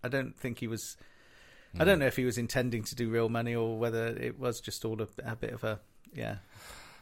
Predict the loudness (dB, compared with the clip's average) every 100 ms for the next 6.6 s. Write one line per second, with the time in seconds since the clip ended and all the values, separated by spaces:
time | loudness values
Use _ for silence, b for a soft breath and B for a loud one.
0 | -4 2 4 4 2 2 0 -2 -4 -4
1 | 0 2 2 0 -2 -4 -4 -2 -2 -4
2 | B B B B 0 4 6 4 0 -2
3 | 0 4 4 4 2 2 4 2 2 0
4 | -2 -2 -2 -2 0 0 0 -2 -4 -2
5 | -2 -4 -2 -2 0 0 0 0 -2 -2
6 | -2 0 0 0 -2 -2